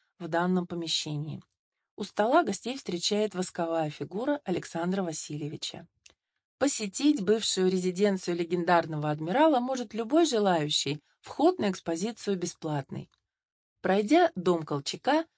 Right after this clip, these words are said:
выходим на Иртышскую набережную. Слева вид на Ленинградский мост, справа здание речного вокзала и стрелка, от которой началась экскурсия.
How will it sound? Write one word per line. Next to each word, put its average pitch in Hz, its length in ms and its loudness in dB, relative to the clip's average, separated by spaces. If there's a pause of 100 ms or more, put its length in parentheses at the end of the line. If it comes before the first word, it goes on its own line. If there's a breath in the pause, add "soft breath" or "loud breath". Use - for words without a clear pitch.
(120)
выходим 302 680 2
на 285 220 2
Иртышскую 196 600 -2
набережную. 143 720 -6 (340)
Слева 285 680 2
вид 220 300 -2
на 240 100 0
Ленинградский 175 720 -2
мост, 151 480 -8 (260)
справа 262 600 0
здание 208 500 -2
речного 196 400 0
вокзала 156 640 -4
и 294 140 2
стрелка, 240 680 -2
от - 140 -4
которой 247 440 -2
началась 170 540 -4
экскурсия. 160 800 -8